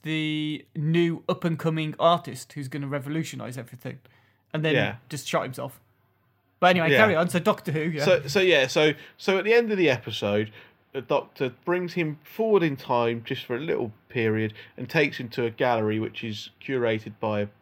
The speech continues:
Speaker 2: character played by Bill Nye, who gives this wonderful eulogy of why Vincent van Gogh is the best painter of all time. But I just thought,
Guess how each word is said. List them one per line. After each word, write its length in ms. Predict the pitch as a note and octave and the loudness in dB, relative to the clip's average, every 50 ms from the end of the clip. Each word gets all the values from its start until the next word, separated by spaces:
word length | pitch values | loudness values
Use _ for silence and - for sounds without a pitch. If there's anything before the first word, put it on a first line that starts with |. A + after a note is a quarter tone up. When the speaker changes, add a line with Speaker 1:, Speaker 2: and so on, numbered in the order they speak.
| _ _ | _ _
Speaker 2:
character 340 | - B2+ A2 - - - - | -6 -6 -6 -6 -6 -14 -20
played 300 | _ - - - - - | _ -6 -6 -6 -4 -6
by 100 | A#2 A2+ | -8 -8
Bill 260 | G#2+ - A#2 G#2+ G#2+ | -6 -4 -4 -2 -2
Nye, 260 | A2 A2+ A2 A2 A2 | -2 -2 -2 -2 -2
who 80 | A#2 A#2+ | -4 -4
gives 220 | A2+ C3+ A#2+ G#2+ | -4 -4 -6 -4
this 160 | B2 A2+ - - - - - - - _ - | -8 -10 -12 -14 -18 -20 -20 -20 -20 _ -2
wonderful 520 | E3+ F#3 G3 G3 E3 D#3 - C#3+ C3+ C3+ | 0 0 0 0 -2 -4 -6 -10 -10 -8
eulogy 420 | C3 C3 B2+ B2 A#2+ A2+ - A#2+ | -6 -4 -4 -4 -4 -4 -4 -4
of 100 | A2+ A2 A2 _ - | -4 -4 -6 _ -16
why 380 | - - C#3+ C#3 C3 B2+ B2+ A2+ A2 | -4 0 2 4 4 4 2 -2 -4
Vincent 360 | - C#3+ C#3+ C3+ - - C3 A#2 | -4 -4 -4 -4 -10 -14 -8 -6
van 200 | A#2 A2+ A#2 G#2 | -6 -6 -6 -4
Gogh 220 | A#2 A2+ A2+ G#2+ - | -4 -4 -4 -4 -6
is 120 | A2+ G#2+ | -12 -10
the 60 | - | -12
best 380 | G#2 - - B2+ A#2 A2 - - | -4 0 0 0 0 -2 -10 -6
painter 340 | - C3+ A#2 A#2 - - A2 | -2 -2 -2 -2 -2 -4 -6
of 100 | G#2+ G#2+ | -4 -4
all 180 | A2 A2 G#2+ | -6 -6 -6
time. 460 | G#2 - - A#2+ A2 G2 G2 G#2 G#2 G#2+ _ _ _ _ _ _ _ - _ _ - _ _ _ _ | -6 -2 0 0 0 0 -2 -4 -10 -12 _ _ _ _ _ _ _ -20 _ _ -20 _ _ _ _
But 80 | D#3+ | 0
I 80 | E3+ F#3+ | 2 2
just 220 | F#3 F#3+ F3 - | 2 0 -4 -2
thought, 280 | - F3 D#3 D3 D3 | 2 2 2 2 2